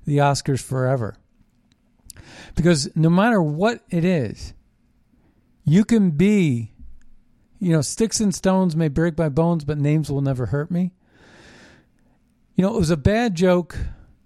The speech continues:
The guy's up there in front of the world making a bad joke. It happens.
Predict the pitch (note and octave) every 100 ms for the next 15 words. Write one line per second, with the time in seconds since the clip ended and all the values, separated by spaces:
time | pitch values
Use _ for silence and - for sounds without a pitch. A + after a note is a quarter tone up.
0 | _ - C3+ G3 A#3+ G#3+ G3+ D#3 F3 E3
1 | E3 - F3+ G#3 F#3+ D3 C3 B2 C3 C3+
2 | _ _ _ - B2 C3 D#3+ F#3+ G#3 F3+
3 | C#3+ D#3 D3+ B2+ C#3 A2 - - - _
4 | _ _ _ _ _ - D3+ A#2+ D3 F3
5 | - G2 G2 -